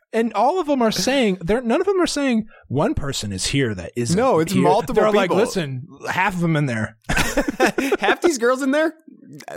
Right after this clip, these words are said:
Speaker 2: they're not here for the right reasons, Colton.
Speaker 1: No toast at the end. Colton is flabbergasted. He says, "Listen, everybody keeps telling me that we got a snake in the grass." <laughs> A baby snake in the grass is not getting ready to marry a real snake.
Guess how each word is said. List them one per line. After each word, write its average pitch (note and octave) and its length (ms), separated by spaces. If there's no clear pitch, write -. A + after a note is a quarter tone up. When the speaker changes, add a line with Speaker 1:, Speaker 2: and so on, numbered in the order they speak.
Speaker 2:
they're F3+ 140
not F#3+ 180
here F#3 120
for F3+ 80
the E3 80
right D#3 180
reasons, D3+ 340
Colton. A2+ 360
Speaker 1:
No D3+ 300
toast F#3+ 400
at E3+ 80
the D3 180
end. D3 320
Colton C#3 380
is G#2+ 120
flabbergasted. D#3 960
He B2 120
says, A#2 300
"Listen, - 380
everybody G#4 320
keeps - 260
telling B3 240
me F#3 80
that D#3 300
we F3+ 120
got F3+ 160
a D3 100
snake A3 300
in G3 80
the D3+ 60
grass." - 500
<laughs> - 380
A F3+ 40
baby A3+ 320
snake E3+ 280
in C#3 80
the B2 60
grass A#2+ 320
is D#3 100
not F#3 160
getting F3+ 160
ready F#3+ 180
to F3+ 80
marry F3+ 240
a D3+ 80
real F3+ 240
snake. A#2 400